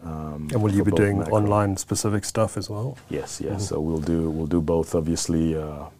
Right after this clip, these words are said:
Speaker 1: power the omni-channel first. So a lot of things you can get in store and online, but there will be online only,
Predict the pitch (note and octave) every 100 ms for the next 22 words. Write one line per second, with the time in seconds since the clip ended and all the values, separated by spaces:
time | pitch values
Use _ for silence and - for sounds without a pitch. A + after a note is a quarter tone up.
0 | - - - - F2+ F2 E2 E2 E2 E2
1 | - F2+ E2 F2+ G2+ - E2+ - - -
2 | - - - - D#2+ D#2+ D#2+ D#2+ D2+ -
3 | D#2+ - D#2+ D#2+ E2 D#2+ E2 - E2 D#2+
4 | D#2 D#2 D2+ D#2+ F#2 - - - - F2+
5 | F2+ F2+ F#2 F#2 E2+ F2 E2+ E2+ E2 -
6 | F#2 F2+ E2+ F2 F2